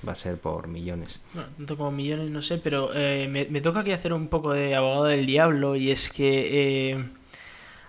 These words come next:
Speaker 2: a ver, esto suena mucho a, eh, "Estoy atrayendo inve-, inversores porque no me da la pasta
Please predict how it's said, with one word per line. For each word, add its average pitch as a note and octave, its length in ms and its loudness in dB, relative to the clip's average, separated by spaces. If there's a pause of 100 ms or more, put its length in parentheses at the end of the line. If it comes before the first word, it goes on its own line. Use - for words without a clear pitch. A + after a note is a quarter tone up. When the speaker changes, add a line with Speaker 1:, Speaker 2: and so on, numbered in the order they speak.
Speaker 2:
a B2+ 120 4
ver, D3 400 6
esto E3 260 2
suena G#3+ 320 8
mucho G#3 760 4
a, F#3 440 6
eh, D3+ 360 8
"Estoy E3 260 4
atrayendo F3+ 420 8
inve-, D#3+ 420 6
inversores E3+ 720 6
porque D3 340 6
no D3+ 80 6
me D#3+ 100 8
da D#3+ 140 6
la D3 140 6
pasta E3 500 8